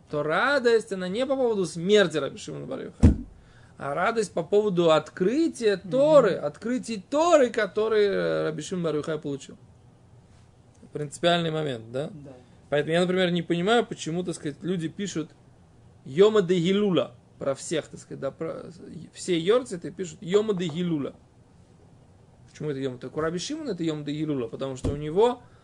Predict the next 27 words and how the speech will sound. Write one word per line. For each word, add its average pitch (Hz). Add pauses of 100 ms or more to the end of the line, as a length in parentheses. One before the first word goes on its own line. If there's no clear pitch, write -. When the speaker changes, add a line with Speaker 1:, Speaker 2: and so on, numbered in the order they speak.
(220)
Speaker 1:
был, 156
э, 135
были 160
открытия. 147
Кто 165
сказал, 170
Speaker 2:
Ну 214
Speaker 1:
что 170
Speaker 2:
да. 160
Speaker 1:
у 151
этого 147
праведника, 147 (220)
когда 143
у 147
него 147
день 147
смерти, 190
йорцит 170
его, 131
так -
сказать, 127
это 131
тоже 143
называется 139
Йома 135
де 135
Гилула. 135